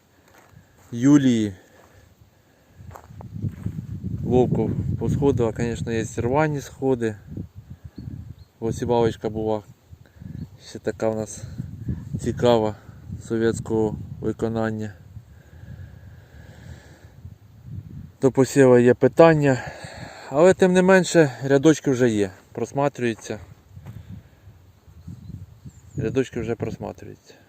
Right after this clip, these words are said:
Де густіше, де пустіше, сходи є. Так що сім днів пройшло, вже пшениця посходила.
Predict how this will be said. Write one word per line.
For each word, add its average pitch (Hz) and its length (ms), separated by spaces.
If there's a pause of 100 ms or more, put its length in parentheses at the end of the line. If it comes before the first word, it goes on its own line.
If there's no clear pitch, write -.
(340)
Де 123 100
густіше, 113 500
де 113 160
пустіше, 120 640 (1800)
сходи 117 360
є. 98 260 (1120)
Так - 160
що 127 120
сім 165 260
днів 151 220
пройшло, 151 580 (580)
вже 127 160
пшениця 120 440
посходила. 101 640